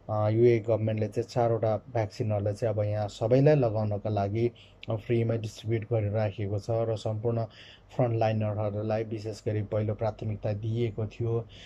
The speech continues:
र त्यस पछाडि अन्य जो जो छन् काममा गर्नुहुनेहरू र सर्भिस सेक्टरमा रहनुभएका सम्पूर्णलाई, अ, सरकारले चाहिँ, अ, फ्रीमा भ्याक्सिन लगाउनका लागि, अ,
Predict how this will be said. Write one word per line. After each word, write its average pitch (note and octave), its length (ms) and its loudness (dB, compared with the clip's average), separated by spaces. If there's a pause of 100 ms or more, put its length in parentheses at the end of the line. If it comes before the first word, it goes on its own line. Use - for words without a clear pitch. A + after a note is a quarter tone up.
(240)
र A2 500 2 (120)
त्यस C#3+ 220 4
पछाडि A#2 420 0
अन्य A2+ 380 0
जो A2 180 -2
जो A#2+ 400 4 (160)
छन् A2 500 0
काममा A2 600 0
गर्नुहुनेहरू A2 1120 0 (360)
र A2+ 200 2
सर्भिस A2 380 0
सेक्टरमा A2+ 520 -2
रहनुभएका G#2+ 720 0
सम्पूर्णलाई, A#2 760 4 (640)
अ, G#2 440 0 (340)
सरकारले A2+ 520 0
चाहिँ, C3+ 260 2 (640)
अ, G#2+ 200 -2
फ्रीमा C3+ 560 4 (760)
भ्याक्सिन A#2+ 360 0
लगाउनका G#2+ 520 0
लागि, A2 460 2 (460)
अ, A2 60 -6